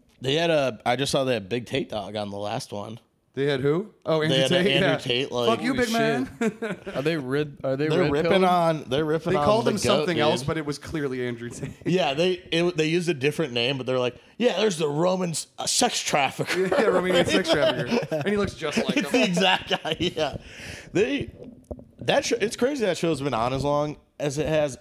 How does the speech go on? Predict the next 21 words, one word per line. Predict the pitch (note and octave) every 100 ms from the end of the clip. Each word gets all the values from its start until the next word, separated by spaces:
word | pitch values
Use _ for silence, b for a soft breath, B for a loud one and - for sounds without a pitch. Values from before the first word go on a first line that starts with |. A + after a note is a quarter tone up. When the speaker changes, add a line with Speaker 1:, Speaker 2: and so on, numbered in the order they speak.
| -
Speaker 1:
and | C3 C3
has | A2+ -
remained | B2 B2+ B2 C3 A#2+ G#2
good. | A2+ G2
Like, | G#2 F2+ B B -
Speaker 2:
Yeah. |
Speaker 1:
Simpsons | D#3+ F3+ F#3+ D#3+
been | F3
on | F3 E3+
forever. | - E3+ E3+ F3+ -
Speaker 2:
Yeah. | B2+ A#2+ A2 A2+
Speaker 1:
I, |
I | C#3
couldn't | F3 E3
even | C#3
tell | C3 C3+
you | B2+ A#2
the |
last | A2+ A2+ -
time | A2+
I | G#2+